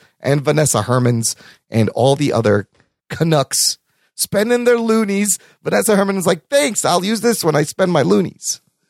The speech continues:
I, mean, I guess what they, that's what they call money. Uh,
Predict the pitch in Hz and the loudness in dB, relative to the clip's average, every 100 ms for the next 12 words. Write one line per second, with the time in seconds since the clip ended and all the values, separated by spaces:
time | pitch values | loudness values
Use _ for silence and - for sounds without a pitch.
0 | _ _ _ - - 131 131 127 - 110 | _ _ _ -20 -2 0 2 0 0 0
1 | 95 - - - 82 - 107 131 - _ | -2 -2 -4 -4 -4 -2 -2 -2 -6 _
2 | _ _ _ 180 185 | _ _ _ 0 0